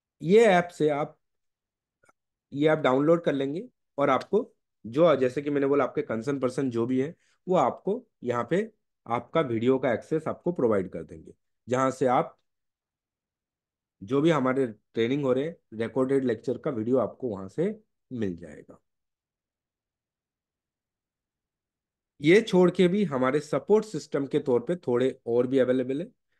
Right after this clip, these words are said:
जैसे कि हर दो से तीन महीने बाद, बाद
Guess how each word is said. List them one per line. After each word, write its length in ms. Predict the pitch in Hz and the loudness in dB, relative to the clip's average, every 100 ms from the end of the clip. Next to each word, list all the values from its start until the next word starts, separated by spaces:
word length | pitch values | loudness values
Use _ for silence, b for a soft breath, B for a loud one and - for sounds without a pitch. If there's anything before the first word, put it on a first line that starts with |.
| _ 131 | _ 0
जैसे 300 | 170 170 208 | 2 2 -2
कि 240 | 202 226 _ _ _ | -4 -10 _ _ _
हर 120 | 190 | 0
दो 280 | 202 143 160 | 2 2 2
से 140 | 170 | 0
तीन 320 | 180 - 165 160 | -4 -2 -2 0
महीने 300 | 143 139 135 | -2 -2 -4
बाद, 240 | 107 101 | -4 -4
बाद 320 | 113 151 180 | -2 -4 -6